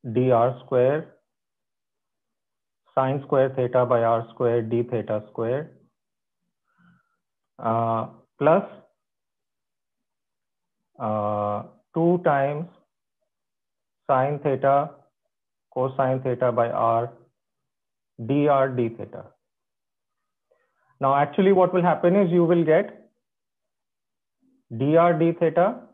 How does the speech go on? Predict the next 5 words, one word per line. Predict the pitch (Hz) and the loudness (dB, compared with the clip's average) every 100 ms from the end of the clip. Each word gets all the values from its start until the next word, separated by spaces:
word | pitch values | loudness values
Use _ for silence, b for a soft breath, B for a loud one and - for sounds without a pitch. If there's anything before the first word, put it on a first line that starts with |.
| _ _ _ _ _ _ _ _ _ _ _ _ _ _ _ _ _ _ _ | _ _ _ _ _ _ _ _ _ _ _ _ _ _ _ _ _ _ _
plus | - 160 190 - | 0 0 0 -4
d | 123 160 160 | -2 -2 0
theta | 139 151 | 0 0
d | 143 127 107 | 0 0 -2
r. | 92 | -2